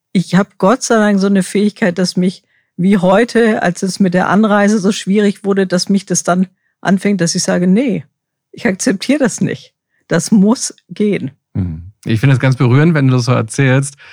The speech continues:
Speaker 2: weil wir wissen alle, wie das ist, wenn wir keine Kraft haben für etwas oder wenn wir
Speaker 1: Mhm.
Speaker 2: krank sind und dann hoffen wir darauf, dass wir bald wieder gesund sind. Eine Grippe, eine Erkältung oder irgendwas anderes.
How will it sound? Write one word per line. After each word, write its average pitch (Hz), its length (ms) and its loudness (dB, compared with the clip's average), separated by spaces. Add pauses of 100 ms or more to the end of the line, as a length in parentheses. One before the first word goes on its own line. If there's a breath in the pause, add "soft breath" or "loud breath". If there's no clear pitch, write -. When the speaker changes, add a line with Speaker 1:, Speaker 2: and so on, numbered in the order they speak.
(260 loud breath)
Speaker 2:
weil 117 580 2
wir - 380 -2
wissen 139 180 0
alle, 117 220 2
wie 131 100 0
das 131 180 -4
ist, 135 380 -4
wenn 120 380 4
wir 117 340 2
keine 117 320 0
Kraft - 420 -10
haben 95 240 0
für - 200 -8
etwas 87 420 -6
oder 95 320 -2
wenn 101 180 -2
wir 107 140 0
Speaker 1:
Mhm. 190 80 2
Speaker 2:
krank 117 280 2
sind 120 320 0 (300 loud breath)
und 110 120 0
dann 110 180 4
hoffen 127 300 0
wir 120 80 0
darauf, 113 340 0
dass 117 200 -2
wir 117 60 0
bald 107 260 0
wieder 113 180 0
gesund 127 380 0
sind. 85 400 -6
Eine 101 140 0
Grippe, 110 280 -2
eine 107 140 2
Erkältung 107 560 -2
oder 101 180 -2
irgendwas 104 320 -6
anderes. 117 540 -2